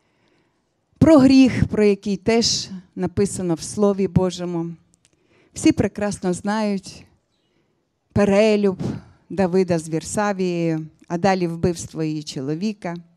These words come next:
Урії. Все це були поступки Давида, які свідчать про те, що в цей час, коли він це робив, Давид був не з Богом.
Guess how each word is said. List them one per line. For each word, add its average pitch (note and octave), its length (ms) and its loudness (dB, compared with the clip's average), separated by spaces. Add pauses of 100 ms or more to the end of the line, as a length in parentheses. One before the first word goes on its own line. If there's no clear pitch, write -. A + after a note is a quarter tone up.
Урії. E3+ 500 -6 (1080)
Все C#4 220 0
це - 160 -4
були F3+ 240 -4
поступки A3 760 -4 (340)
Давида, G#3 600 0 (600)
які E4 520 2 (200)
свідчать - 880 0 (120)
про F#3+ 160 -2
те, C4+ 420 0 (200)
що - 240 -8
в D3+ 80 -10
цей D#4+ 340 2
час, - 560 0 (440)
коли A#3+ 240 0
він A#3 160 0
це A3+ 220 2
робив, G#3 460 0 (680)
Давид G3 360 2
був F#3 260 -2 (460)
не F3+ 220 -2
з - 100 -10
Богом. C#3+ 540 -6